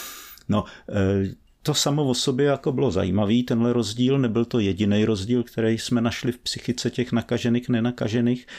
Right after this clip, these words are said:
ale tenhle byl zajímavý v tom, že, eh, se ví, že když mají lidi vysokou hladinu dopamínu,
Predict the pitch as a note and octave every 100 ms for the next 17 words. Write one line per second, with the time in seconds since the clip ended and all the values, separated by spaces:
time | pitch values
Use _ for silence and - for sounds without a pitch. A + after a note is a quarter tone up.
0 | - G2+ G#2 G#2+ A2+ A#2+ C3 G#2+ G#2+ A#2+
1 | B2 C#3 B2+ - A2+ B2+ - - - -
2 | - - - _ - _ - G2 A2+ A#2+
3 | B2 - - - A#2+ G#2 G#2 G#2 G2+ -
4 | - - - - B2 G#2+ G2 G2 F#2+ G#2+
5 | G2+ - A#2 A2+ A2 G2 A2+ A#2 - G2+
6 | G2 A2 - B2+ G2+ G#2+ G2 G#2+ A2+ A2+
7 | G#2 - _ _ - F#2 G#2 G2+ G2 G2
8 | F#2+ G2